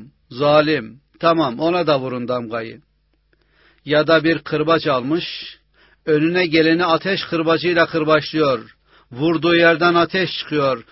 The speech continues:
sanki kan fışkırıyor. Zalim. Basın ona da damgayı, sonra ve diğerleri. Ben öylesini bilmiyorum. Görmedim öyle zalimler, Allah da göstermesin.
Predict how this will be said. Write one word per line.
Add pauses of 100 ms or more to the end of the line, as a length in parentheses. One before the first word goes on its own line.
(120)
sanki
kan
fışkırıyor.
Zalim. (840)
Basın
ona
da
damgayı, (100)
sonra
ve
diğerleri. (1000)
Ben
öylesini
bilmiyorum. (560)
Görmedim
öyle
zalimler,
Allah
da
göstermesin.